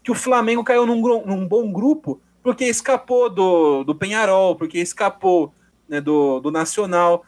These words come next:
Só que o Flamengo caiu com o Del Valle no grupo, que é uma, uma, uma força do continente. Eu, quando eu falo de nova, eu comecei a falar de nova ordem, de Manchester City, P S G,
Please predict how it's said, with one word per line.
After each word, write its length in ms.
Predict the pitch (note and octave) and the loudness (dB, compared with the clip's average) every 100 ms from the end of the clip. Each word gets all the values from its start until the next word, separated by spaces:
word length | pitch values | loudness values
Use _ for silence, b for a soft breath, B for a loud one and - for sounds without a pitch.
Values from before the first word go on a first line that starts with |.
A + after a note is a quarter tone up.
| b | b
Só 80 | F#4+ | -12
que 60 | G4+ | -4
o 40 | |
Flamengo 260 | F4 D#4 F#4 | -2 -2 -2
caiu 220 | D4+ E4 | -2 -2
com 100 | F#4+ | -4
o 40 | |
Del 180 | F#4 D4 | 0 0
Valle 320 | G3 A#3 D#4 | 2 2 2
no 120 | C4 G3+ | 0 0
grupo, 480 | E3 A#3 - - - _ _ _ _ _ _ _ _ _ | 0 -2 -6 -20 -20 _ _ _ _ _ _ _ _ _
que 100 | A3+ | 0
é 40 | |
uma, 120 | C4 | 0
uma, 320 | F3+ G#3+ G#3 - | -2 -8 -14 -8
uma 180 | G#3 B3+ | -2 -2
força 400 | - B3 D#4+ C#4 | 0 0 2 -2
do 80 | G#3 | -4
continente. 400 | G#3 G#3 F#3+ F3 | -6 -6 -10 -12
Eu, 260 | E3+ G#3 | -10 -10
quando 220 | - C#4+ | -4 0
eu 60 | D#4+ | 0
falo 180 | C4+ A#3 | 2 0
de 100 | F#3+ | 2
nova, 240 | F#3+ F3 | 0 0
eu 80 | E3+ | -4
comecei 260 | - F#3 G3+ | -8 -8 -2
a 40 | |
falar 140 | G3 | 0
de 100 | D#3+ | 0
nova 300 | D#3+ D#3+ D3+ | 0 0 2
ordem, 360 | A#2+ C#3+ F3+ C#3+ | 2 2 2 -2
de 60 | C#3+ | -8
Manchester 420 | D3 C#3+ C3 - | -12 -12 -16 -20
City, 300 | - F3+ _ | -20 -20 _
P 100 | C#3 | -12
S 140 | C#3 B2 | -12 -6
G, 240 | E3 G#3+ | -2 -2